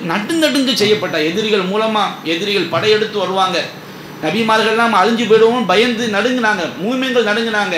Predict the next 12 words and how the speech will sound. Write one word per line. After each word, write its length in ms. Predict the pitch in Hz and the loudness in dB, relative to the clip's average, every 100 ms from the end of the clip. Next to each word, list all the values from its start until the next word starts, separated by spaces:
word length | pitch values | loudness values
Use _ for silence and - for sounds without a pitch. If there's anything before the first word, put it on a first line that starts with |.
| - - - - - - | -6 -10 -18 -18 -16 -6
அப்போ 440 | - 165 269 233 - - - - - | -2 2 4 4 2 -6 -14 -18 -6
அவங்க 360 | 156 185 196 175 | 0 2 2 2
நடுநடுங்க 380 | 285 302 269 254 | 4 4 2 0
செய்யப்பட்டார்கள். 960 | - - 190 185 165 151 151 160 147 - | 2 0 0 -2 -2 0 0 -2 -2 -2
அல்லாஹ்வுடைய 460 | 175 226 226 214 208 | 2 4 4 4 4
உதவி 420 | 196 214 214 208 | 4 2 2 0
எப்பொழுது 380 | 190 196 220 208 | 0 2 2 2
வரும், 240 | 196 202 | 0 0
எப்பொழுது 380 | 185 185 226 208 | -2 2 2 2
வரும் 220 | 196 208 | 0 -2
என்று 160 | 202 185 | -2 0
ஏங்கினார்கள். 840 | 175 233 220 175 156 151 160 147 | 0 0 0 0 0 -2 -2 -4